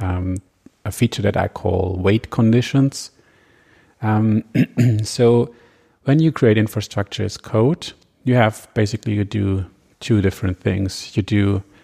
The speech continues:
A P I calls, A-, A W S A P I calls to set up all the resources. For example, create an auto-scaling group, spin up virtual machines, um, stuff like that.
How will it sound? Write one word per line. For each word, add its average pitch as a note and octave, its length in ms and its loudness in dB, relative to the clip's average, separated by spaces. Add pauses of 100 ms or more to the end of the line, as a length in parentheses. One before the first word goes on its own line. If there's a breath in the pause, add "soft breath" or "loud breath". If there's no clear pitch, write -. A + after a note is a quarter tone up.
(240 soft breath)
A G#2+ 140 2
P - 160 -4
I G2+ 140 0
calls, D3 500 0
A-, G#2+ 140 -2 (240)
A A#2+ 100 -2
W G#2 240 -2
S B2 200 -2
A B2+ 100 -4
P - 160 -8
I B2+ 160 -2
calls C#3+ 400 -2
to - 100 -10
set - 260 -2
up G#2+ 140 2
all A2 240 2
the G#2+ 100 0
resources. G2+ 760 -2
For - 180 -10
example, F#2 500 -4 (800)
create C3+ 240 2
an A2+ 100 2
auto-scaling G#2 580 -2
group, G#2 340 -6 (880 soft breath)
spin - 260 2
up G#2+ 120 2
virtual G#2 360 -2
machines, G2 720 -2 (480 soft breath)
um, G2 320 -2
stuff - 280 -2
like G2+ 180 -2
that. G#2 340 -2